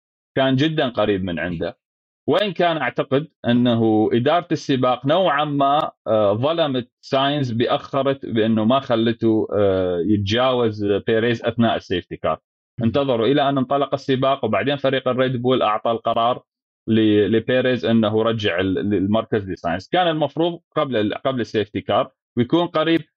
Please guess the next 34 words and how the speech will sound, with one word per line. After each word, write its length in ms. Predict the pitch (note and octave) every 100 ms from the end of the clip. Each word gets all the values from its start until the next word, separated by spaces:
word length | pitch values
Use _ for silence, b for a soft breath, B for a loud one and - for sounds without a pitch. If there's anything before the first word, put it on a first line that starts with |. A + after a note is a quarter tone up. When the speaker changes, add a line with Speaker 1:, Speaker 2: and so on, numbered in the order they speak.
| _
Speaker 1:
ربما، 520 | E3 G#3+ F3+ F3+ D3
ربما 440 | D3+ G3 G3 E3+ F3+
هذه 80 | F#3+
التفصيلة 520 | - D3+ - F3 F#3
البسيطة، 480 | C#3+ B2 C3 A2+ G#2+
لأنه 260 | A2+ A#2+
إحنا 160 | D3+ D#3+
نتكلم 400 | C#3+ - F3+ E3
عن 140 | C3+
سباق 380 | C3+ B2+ D3+ E3+
متقارب 540 | C#3 C3 C#3 D3+ C#3
انتهى 400 | A#2+ A#2 D3 D3+
بأقل 420 | C3+ - A#2 D#3+ D#3+
من 100 | C3
ثانية 360 | - D3 C3
واحدة، 420 | G#2 G#2 - C#2+ - _ _ _ -
ربما 340 | D3+ E3 D#3+
هاي 60 | F#3+
التفصيلة 640 | - D3+ - B2+ G#2 G2+ - _ _ _ -
كان 160 | C#3 C3+
وجود 380 | C3+ C3+ E3+
ساينز 440 | - - F3 D#3+ C3
مباشرة 680 | C3+ C3 C3 E3 F3 E3+ D3
خلف 400 | - C3 B2 A2+
ماكس 400 | B2 C3+ D3 -
يخلي 440 | A#2+ A#2+ D#3 E3 E3
الموضوع 560 | D3+ C#3 C3+ D3+ C3+
أنه 260 | D3+ C#3+ C#3
في 180 | C3+ A2+
ضغط 320 | B2+ C3 B2
على 220 | G#2 G#2
ماكس، 440 | B2+ E3+ D#3+ D#3
تختلف 460 | - A#2 - G#2+ G#2
النتيجة 540 | A2 G#2 B2 F3 D3+